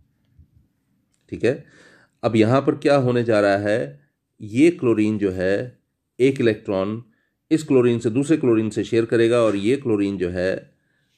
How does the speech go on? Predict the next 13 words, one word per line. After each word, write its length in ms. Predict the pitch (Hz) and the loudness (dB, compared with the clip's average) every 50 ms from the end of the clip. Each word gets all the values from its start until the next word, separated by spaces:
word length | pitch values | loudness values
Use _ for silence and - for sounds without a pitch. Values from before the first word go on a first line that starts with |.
| _ _ _ _ _ _ _ _ _ _ _ _ _ _ _ _ _ _ _ _ _ - | _ _ _ _ _ _ _ _ _ _ _ _ _ _ _ _ _ _ _ _ _ -4
तो 100 | 170 - | -2 2
इस 200 | 214 214 196 - | 2 2 4 4
तरह 160 | 196 170 156 139 | 4 4 4 2
से 180 | 147 147 147 151 | 2 0 -2 0
क्लोरीन 400 | 147 151 127 123 131 143 143 135 | 0 0 0 2 2 0 0 0
और 140 | 123 113 - | -2 -2 -2
क्लोरीन 340 | - 117 110 117 127 135 127 | -2 -2 0 0 -2 -2 -2
के 120 | 123 113 | -2 -2
बीच 300 | 95 87 95 98 98 - 95 | -2 -2 -4 -4 -6 -6 -8
में 440 | 87 80 80 80 90 110 131 127 - _ _ _ _ _ _ _ _ _ _ _ _ _ _ _ _ _ _ _ _ | -8 -6 -6 -6 -6 -6 -8 -10 -14 _ _ _ _ _ _ _ _ _ _ _ _ _ _ _ _ _ _ _ _
जो 160 | - 92 110 95 | -2 0 0 0
बॉन्ड 300 | 87 98 101 117 143 135 | 2 0 0 0 0 -2
बना 320 | 113 - 87 78 73 76 | -4 -6 -6 -4 -6 -6